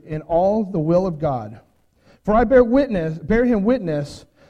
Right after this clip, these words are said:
that he has worked hard for you and for those in Laodicea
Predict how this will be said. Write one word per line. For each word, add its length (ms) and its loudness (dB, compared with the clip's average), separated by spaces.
that 180 4
he 240 0
has 360 -2
worked 360 -2
hard 320 -4
for 120 -6
you 340 -2
and 140 -4
for 120 0
those 580 0
in 420 0
Laodicea 1000 -2